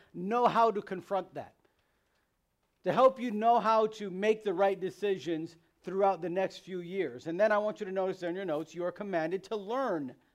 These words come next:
about being serious. Don't be a, a young person that says, "Yeah, yeah, okay, I hear you."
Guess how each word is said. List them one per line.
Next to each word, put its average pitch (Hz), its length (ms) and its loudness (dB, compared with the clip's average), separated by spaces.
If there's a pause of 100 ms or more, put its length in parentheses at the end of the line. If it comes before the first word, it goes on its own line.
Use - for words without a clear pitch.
about 165 280 2
being 147 200 -6
serious. 104 440 -16 (2250)
Don't 190 240 2
be 240 160 4
a, 196 260 6 (240)
a 175 100 -4
young 208 280 2
person 220 460 0
that 180 140 -4
says, 180 200 0
"Yeah, 226 260 10
yeah, 190 420 8
okay, 185 280 0
I 175 120 4
hear 165 200 -6
you." 117 140 -10